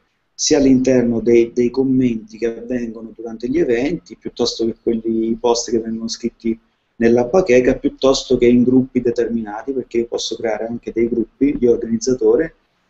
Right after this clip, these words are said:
dei gruppi di interesse dove far confluire,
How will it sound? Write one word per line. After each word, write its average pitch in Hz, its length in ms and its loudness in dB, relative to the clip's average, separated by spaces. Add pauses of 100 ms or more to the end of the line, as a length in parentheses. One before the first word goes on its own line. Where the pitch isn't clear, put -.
(180)
dei 131 160 4
gruppi 143 300 4
di 123 80 6
interesse 123 540 4
dove 123 200 4
far 123 200 -4
confluire, 123 880 0